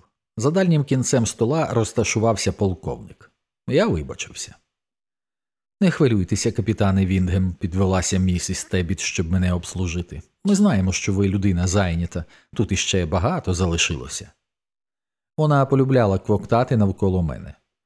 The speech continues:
Урешті-решт, не кожен пансіон може похвалитися поліцейським офіцером серед своїх постояльців.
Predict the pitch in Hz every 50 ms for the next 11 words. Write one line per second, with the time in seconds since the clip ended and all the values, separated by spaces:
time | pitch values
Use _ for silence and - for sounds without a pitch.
0 | _ _ _ _ _ _ 110 98 95 92 92 - - - 90 85 95 95 - -
1 | - - - 117 120 107 98 - 113 123 131 127 113 90 - 87 82 80 - -
2 | 95 90 87 87 85 85 87 87 82 95 - - 87 - 104 101 98 92 80 85
3 | 82 - 104 87 - 101 98 95 90 - 98 90 85 - - 98 87 87 85 -
4 | 90 - - - 107 110 120 113 92 - - 95 87 87 - - - 90 85 85
5 | 85 - - - 87 - - - 95 85 71 - - - - - - 104 -